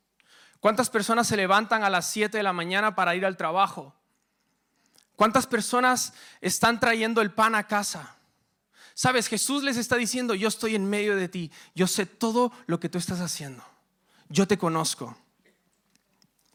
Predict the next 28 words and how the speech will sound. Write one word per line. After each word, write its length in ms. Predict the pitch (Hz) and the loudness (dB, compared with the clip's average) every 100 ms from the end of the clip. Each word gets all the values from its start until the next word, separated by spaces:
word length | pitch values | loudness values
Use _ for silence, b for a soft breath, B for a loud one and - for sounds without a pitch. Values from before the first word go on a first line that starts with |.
| b b b | b b b
Jesús 260 | 196 226 247 | 4 6 4
les 100 | 226 | 4
dice, 280 | 247 240 | 4 4
"Sé 180 | 202 247 | 2 2
que 100 | 262 | 2
tienes 320 | - 254 220 | 0 0 0
una 160 | 254 247 | 2 2
buena 260 | 208 240 226 | 2 2 2
doctrina". 520 | 196 - 196 175 131 _ _ _ _ _ _ _ _ _ _ _ _ _ _ _ | 0 -4 -6 -6 -8 _ _ _ _ _ _ _ _ _ _ _ _ _ _ _
Ellos 200 | 202 247 | 0 2
sabían 360 | 254 240 262 240 | 2 2 2 2
acerca 400 | 214 240 214 214 | 2 0 4 4
de 60 | |
la 120 | 202 | 4
predestinación, 920 | 185 202 180 - 185 185 - 254 277 262 | 2 2 2 -2 -6 -4 -2 0 2 2
de 40 | |
la 120 | 220 | 0
salvación, 640 | 190 196 180 180 - 254 269 | 0 -2 -2 -2 -2 0 2
de 80 | 247 | 2
la 100 | 208 | 2
justificación. 880 | 214 - 175 185 180 - 226 262 247 B B | 0 -6 -8 -6 -4 -4 -2 -4 -4 B B
Les 140 | 196 | -4
estaba 240 | 196 254 262 | 0 0 2
diciendo, 540 | 247 254 285 294 277 | 0 0 2 2 2
"Muy 260 | 196 269 269 | 0 2 2
bien, 380 | 220 240 190 165 | 2 -2 -2 -2
buena 220 | 247 269 | 0 2
doctrina. 680 | 240 - 233 214 156 110 | 0 0 -2 -2 -2 -6